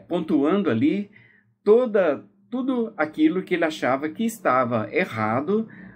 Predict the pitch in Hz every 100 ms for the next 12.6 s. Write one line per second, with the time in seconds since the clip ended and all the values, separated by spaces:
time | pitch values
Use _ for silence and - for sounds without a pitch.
0 | - 165 185 196 160 - 123 151 160 170
1 | 175 175 - 156 135 147 151 156 190 208
2 | 165 104 - 90 - - - - 117 110
3 | 117 120 139 135 196 202 156 139 120 -
4 | - 143 151 107 98 113 131 - 143 156
5 | 156 - _ _ - 156 - 147 127 113
6 | 110 117 107 127 170 190 - - - 123
7 | 185 202 202 143 131 110 127 107 113 151
8 | 151 117 117 151 160 123 117 170 - 104
9 | 98 78 - _ - - _ _ - 151
10 | 120 180 202 143 135 156 160 180 190 196
11 | 151 135 143 165 180 196 - 151 139 123
12 | 117 - 117 156 107 90